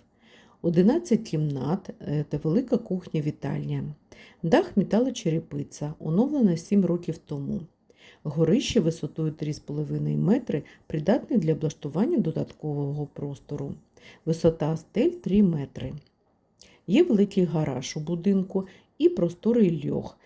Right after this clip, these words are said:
п'ятнадцять метрів. Опалення комбіноване: газовий та твердотопливний котли.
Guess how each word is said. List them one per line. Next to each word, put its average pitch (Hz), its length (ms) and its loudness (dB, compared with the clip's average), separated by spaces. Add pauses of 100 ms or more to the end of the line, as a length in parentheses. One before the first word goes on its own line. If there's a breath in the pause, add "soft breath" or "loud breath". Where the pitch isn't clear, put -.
(160 soft breath)
п'ятнадцять 170 680 0
метрів. 139 460 -6 (1500 loud breath)
Опалення 254 480 4
комбіноване: 156 720 2
газовий 214 500 0
та 165 140 -6
твердотопливний 185 880 -2
котли. 151 460 -6